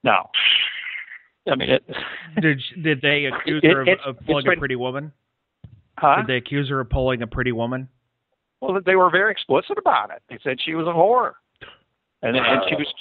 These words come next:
Speaker 1: she was going out to work at night. And she explained, "I go down and I, we're running these tests. I go down and look at the computer." You know, and, oh, yeah, right. Uh, I mean, this was in the days when the, when the most advanced computer was the Apple,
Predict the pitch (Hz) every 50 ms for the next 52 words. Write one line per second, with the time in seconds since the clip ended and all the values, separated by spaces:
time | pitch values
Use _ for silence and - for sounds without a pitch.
0 | - - 160 156 139 - 165 160 151 147 156 156 - 170 170 165 190 233 233 -
1 | - - - 127 104 95 - _ - - - - - - - _ _ - 123 123
2 | 127 127 - 151 151 143 - - - 165 196 220 208 165 139 139 165 165 165 165
3 | 175 190 190 185 180 170 170 165 165 - - 170 151 165 165 156 165 175 185 185
4 | 180 185 185 170 - - - 202 233 233 - 160 143 139 143 147 147 160 170 170
5 | 180 - 190 - 151 - 180 175 - - 175 202 220 - - - _ _ _ _
6 | _ _ _ _ - - 156 160 156 127 117 117 - - 135 135 - - 135 143
7 | - _ - 147 156 151 131 131 147 170 139 - _ _ _ _ _ - - -
8 | - - - _ - _ - - 104 104 104 98 101 101 101 101 _ _ _ _
9 | _ - - - - 113 113 117 - 147 143 - 165 135 - 135 131 117 - -
10 | 117 123 123 123 117 - 117 113 110 107 - - 117 113 113 120 120 117 113 127
11 | 123 - - 120 104 104 113 120 120 113 - - 110 - - 131 131 127 117 107
12 | 107 104 98 - - 113 - 117 117 - - 104 82 - -